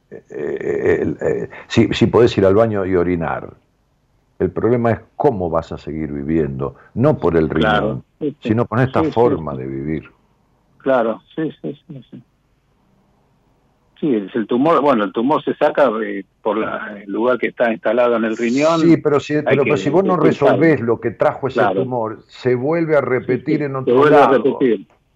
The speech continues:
Speaker 2: Claro, sí, sí, sí. Sí, sí, por eso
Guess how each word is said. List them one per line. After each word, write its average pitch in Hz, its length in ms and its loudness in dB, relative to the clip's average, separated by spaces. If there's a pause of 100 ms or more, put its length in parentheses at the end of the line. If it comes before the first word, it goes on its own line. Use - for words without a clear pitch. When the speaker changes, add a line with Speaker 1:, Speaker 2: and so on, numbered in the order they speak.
(140)
Speaker 2:
Claro, 113 420 2 (260)
sí, 160 80 -6 (160)
sí, 147 220 -6
sí. 139 140 -12 (1200)
Sí, 180 100 -6
sí, - 140 -6
por 156 200 -4
eso 180 300 -4